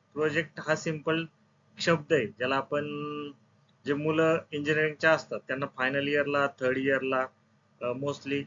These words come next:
आणि आता सेकंड इयर मध्ये, अ, पीबीएल सारखे काही सब्जेक्ट आहे ज्याच्यामध्ये ते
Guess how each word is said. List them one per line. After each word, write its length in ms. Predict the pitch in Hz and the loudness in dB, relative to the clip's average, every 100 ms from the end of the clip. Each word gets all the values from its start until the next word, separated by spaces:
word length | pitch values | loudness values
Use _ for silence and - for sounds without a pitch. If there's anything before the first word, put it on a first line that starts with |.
| - | -4
आणि 140 | 135 | 0
आता 160 | 139 143 | 0 0
सेकंड 340 | 147 147 151 | -6 -4 -2
इयर 120 | 151 143 | 0 0
मध्ये, 380 | 147 143 151 - _ 131 | -2 -2 -4 -6 _ -2
अ, 240 | 131 131 | 0 2
पीबीएल 520 | 131 139 131 135 135 | 0 -4 -4 0 0
सारखे 280 | 131 131 131 | 0 0 0
काही 140 | 127 127 | -2 -4
सब्जेक्ट 420 | 131 117 123 - | -6 -6 -8 -6
आहे 80 | 120 - _ _ _ 135 | -8 -10 _ _ _ -4
ज्याच्यामध्ये 480 | 131 139 135 131 | -2 0 0 0
ते 200 | 110 156 | 2 2